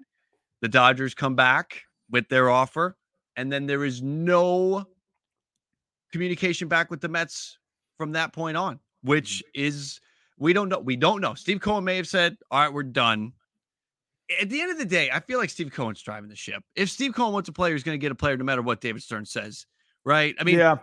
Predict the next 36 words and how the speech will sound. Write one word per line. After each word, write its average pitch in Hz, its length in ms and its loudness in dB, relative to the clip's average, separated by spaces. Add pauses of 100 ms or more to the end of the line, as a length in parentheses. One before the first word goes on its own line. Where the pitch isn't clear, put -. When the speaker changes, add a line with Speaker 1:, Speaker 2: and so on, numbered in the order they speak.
Speaker 1:
the 190 80 -4
thing 285 220 -4
about 220 300 2
Boston, 190 760 -2
and 156 240 -4 (100)
you 175 140 0
can 202 80 0
correct 190 240 0
me 175 40 0
if 147 80 -4
I'm 156 140 -4
wrong 196 200 0
on 139 120 0
this, 131 260 -2 (400)
uh, 147 300 6 (640)
they, 226 460 2 (120)
it, 180 240 -2
it 180 60 8
was 175 200 4 (140)
ownership 202 640 0
also. 147 460 -2 (160)
It 156 100 0
was, 156 260 -2
it 151 80 0
was 139 180 2
not 202 340 2
only 196 280 0
the 165 140 -2
general 160 300 -2
manager, 151 360 -2
it 143 40 -4
was 127 140 -6
not 180 280 0
only 165 400 -2
Chaim 151 300 0
Bloom, 143 520 -2